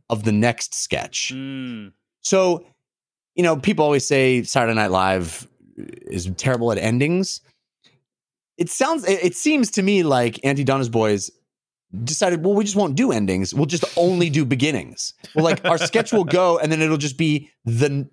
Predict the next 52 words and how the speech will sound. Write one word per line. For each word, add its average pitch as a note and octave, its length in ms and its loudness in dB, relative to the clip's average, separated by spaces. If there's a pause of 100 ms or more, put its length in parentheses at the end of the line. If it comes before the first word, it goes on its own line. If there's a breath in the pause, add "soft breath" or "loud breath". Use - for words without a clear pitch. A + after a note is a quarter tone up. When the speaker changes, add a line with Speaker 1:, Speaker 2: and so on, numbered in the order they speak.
Speaker 1:
beginning D3+ 500 0
of C3+ 80 2
another B2+ 320 2
sketch." G2 520 -2 (420 loud breath)
And E3+ 100 2
it's F3+ 120 -2
a G#3 60 2
very A3 460 0
cool G#3 260 0
thing. F#3 220 0
It's B2+ 160 -2
a C#3+ 80 -2
sketch A3+ 320 -4
that D#3+ 140 0
has D3 300 0
a D#3 80 0
gag. C#3+ 420 2
It A2 60 -2
has A#2 220 0
a, A#2 340 0
you A2+ 100 -2
know, G#2+ 120 2 (120)
a G#2+ 140 2
game C3+ 460 2
that A2 120 -2
they're G2+ 140 0
playing G2+ 640 -2 (200 loud breath)
that G#2 100 2
is A2 200 -2
the G#2+ 120 0
premise B2+ 540 -2
of A2 80 -4
the G2+ 100 -2
sketch. F#2+ 580 -4 (300 soft breath)
And C#3+ 140 0
then E3+ 120 0
there'll E3+ 120 2
be F#3 160 0
this E3+ 240 -2 (240)
pivot F3 540 -2
at B2+ 140 -2
the D#3 140 2
end, B2+ 240 0
this B2 220 -2 (260 soft breath)
new F#3 400 2
joke B2 640 -2 (220 soft breath)
at C3 120 -2
the D3+ 200 -2
end F3 220 0
of B2+ 320 -2
the A#2 80 0
sketch C#3 560 -2